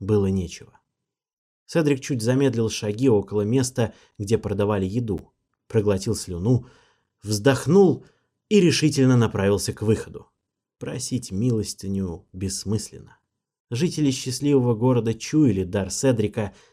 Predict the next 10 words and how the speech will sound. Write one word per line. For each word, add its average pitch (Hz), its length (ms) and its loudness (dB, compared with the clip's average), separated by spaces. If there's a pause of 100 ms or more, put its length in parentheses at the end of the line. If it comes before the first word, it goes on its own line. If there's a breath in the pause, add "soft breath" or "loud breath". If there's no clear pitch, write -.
(160 soft breath)
так 143 220 -2
же 101 160 -4
отчётливо, - 760 -6 (300)
как - 240 -10
его 90 220 -4
соотечественники. 80 1080 -12 (640)
Шаг - 600 -4 (300)
ничего 123 600 4
не 92 160 -4
меняет. 95 500 -4